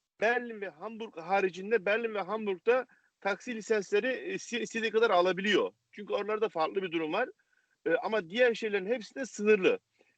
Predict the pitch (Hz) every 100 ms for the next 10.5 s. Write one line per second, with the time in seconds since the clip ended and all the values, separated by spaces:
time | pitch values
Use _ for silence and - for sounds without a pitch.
0 | _ 170 175 160 - 208 247 220 _ _
1 | _ 185 190 240 240 233 - 220 208 -
2 | 202 196 160 165 180 - 170 151 - 202
3 | 240 247 247 247 240 _ 170 160 175 165
4 | 156 170 214 233 - 233 226 - 165 190
5 | 190 180 196 190 196 _ 202 208 175 147
6 | - 202 160 151 208 175 170 156 131 170
7 | 185 220 202 240 269 254 _ _ _ _
8 | _ 226 185 226 277 226 226 233 214 240
9 | 285 247 185 226 226 226 220 185 160 165
10 | 139 107 101 -